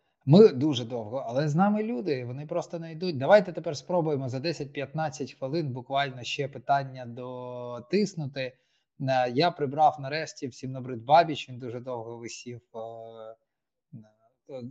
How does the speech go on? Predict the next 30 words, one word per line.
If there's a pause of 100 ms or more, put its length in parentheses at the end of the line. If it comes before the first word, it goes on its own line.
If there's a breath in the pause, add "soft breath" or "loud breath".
(120)
він
за
це
мені, (140)
е, (120)
обіцяв,
е,
наклейки
Турбо
на
нову
пошту
відправити
за
те,
що
буде
висіти
півтори
години. (360)
Е,
жартую,
не
було
такого,
я
просто
забув
його
прибрати.